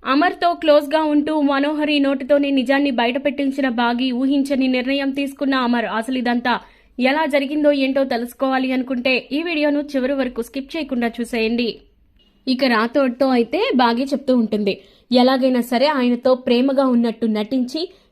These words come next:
ఇంకా ఎదుటి వాళ్ళని ముక్కలు ముక్కలుగా నరికేయాలన్న తన ఆలోచనని నేను తీసేస్తాను. ఆ మనోహరిని ఎలా అయినా సరే నాశనం చెయ్యాలంటే ఇదొక్కటే మార్గం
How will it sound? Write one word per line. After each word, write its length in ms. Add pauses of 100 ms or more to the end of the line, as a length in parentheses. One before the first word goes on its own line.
ఇంకా 380 (340)
ఎదుటి 340
వాళ్ళని 560
ముక్కలు 360
ముక్కలుగా 380
నరికేయాలన్న 720
తన 220
ఆలోచనని 720 (260)
నేను 200
తీసేస్తాను. 680 (380)
ఆ 220 (480)
మనోహరిని 920
ఎలా 160
అయినా 260
సరే 440 (200)
నాశనం 420
చెయ్యాలంటే 540
ఇదొక్కటే 760
మార్గం 420